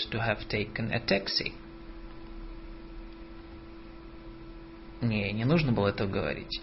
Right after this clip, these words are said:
I should not have said that.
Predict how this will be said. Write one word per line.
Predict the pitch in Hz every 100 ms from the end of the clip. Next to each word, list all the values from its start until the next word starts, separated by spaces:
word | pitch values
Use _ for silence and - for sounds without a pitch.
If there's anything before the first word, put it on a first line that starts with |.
| -
I | 110 101
should | - 123 107 107 - -
not | 139 131 - -
have | 98 -
said | - 98 98 - -
that. | 85 -